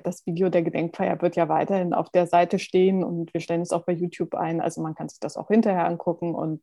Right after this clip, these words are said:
äh, auch da, äh, ist es wahrscheinlich direkt vor so einem Spiel, ähm,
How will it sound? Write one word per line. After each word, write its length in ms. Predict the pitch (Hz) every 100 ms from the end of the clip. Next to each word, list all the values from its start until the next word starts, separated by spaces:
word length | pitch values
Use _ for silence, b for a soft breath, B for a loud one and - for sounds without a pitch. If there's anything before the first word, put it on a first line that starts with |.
| -
äh, 280 | 160 160 165 - B B
auch 200 | - 175
da, 400 | - 160 175 156
äh, 320 | - - - -
ist 140 | 175 156
es 120 | 165
wahrscheinlich 380 | 165 180 175 -
direkt 320 | 175 170 -
vor 140 | 160
so 80 | 165
einem 100 | 165
Spiel, 500 | - 185 175 170 165
ähm, 380 | 170 165 165